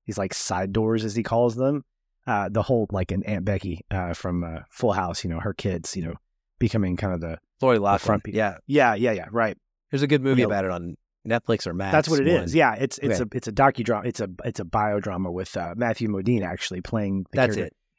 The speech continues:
Speaker 1: By the way, another great way to dramatize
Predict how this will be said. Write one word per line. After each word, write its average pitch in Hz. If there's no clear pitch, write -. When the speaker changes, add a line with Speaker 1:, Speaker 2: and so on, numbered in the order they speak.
Speaker 1:
By 135
the 123
way, 135
another 123
great 120
way 123
to 117
dramatize 104